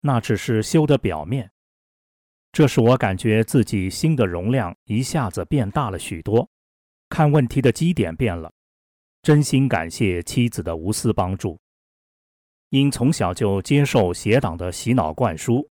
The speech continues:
我虽然平时也在发正念清除它，但党文化还是不知不觉就会干扰到我。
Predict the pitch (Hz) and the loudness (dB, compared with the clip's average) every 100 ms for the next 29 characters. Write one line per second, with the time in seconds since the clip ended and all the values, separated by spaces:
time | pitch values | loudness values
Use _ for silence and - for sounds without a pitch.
0 | _ _ _ _ _ - 123 123 143 131 | _ _ _ _ _ 0 0 2 2 2
1 | 110 120 - 139 - 120 95 90 107 98 | 2 0 0 0 0 0 0 -2 -2 -2
2 | - 113 110 147 104 107 95 92 135 139 | -2 -2 0 0 0 -2 -4 -4 -2 -2
3 | - 90 98 90 - _ _ _ _ - | -4 -8 -8 -10 -12 _ _ _ _ -2
4 | 135 135 104 104 139 - 131 107 95 131 | 0 2 2 2 0 2 0 0 -2 -4
5 | - 123 104 139 101 139 131 110 - 90 | 0 0 2 0 2 0 0 -2 -2 -6
6 | 98 120 92 107 92 - 135 123 80 98 | 0 -2 0 -2 -4 -2 -2 -2 -4 -6
7 | 85 80 | -6 -8